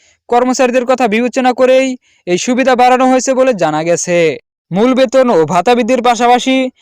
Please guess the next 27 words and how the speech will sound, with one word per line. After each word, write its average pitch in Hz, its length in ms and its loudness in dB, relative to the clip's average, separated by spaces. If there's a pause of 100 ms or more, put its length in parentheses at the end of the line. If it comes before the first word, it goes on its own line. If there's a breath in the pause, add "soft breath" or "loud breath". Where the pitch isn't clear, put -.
(200 soft breath)
নতুন 233 280 0
কাঠামো 247 360 2
ডিজিটাল 233 440 0
অডিট 247 240 0
সিস্টেম 262 400 0 (440 soft breath)
চালুর 254 280 2
ঘোষণা 175 360 -2
এসেছে, 175 400 -2 (560)
যার 185 260 0
মাধ্যমে 240 360 0
বেতন, 254 400 2 (440)
পেনশন, 254 440 0 (440)
ভাতা, 202 380 0 (420)
সব 214 260 -2
লেনদেন 247 380 2
আরও 170 180 2
স্বচ্ছ - 300 -2 (160)
ও 165 80 2
দ্রুত 185 280 -2
হবে। 175 360 0 (500)
কর্মচারীরা 247 520 2
মোবাইল 233 340 2
অ্যাপের 240 260 2
মাধ্যমে 247 340 0 (440 soft breath)
নিজের 214 260 0
বেতন 254 260 0
স্লিপ, 254 380 0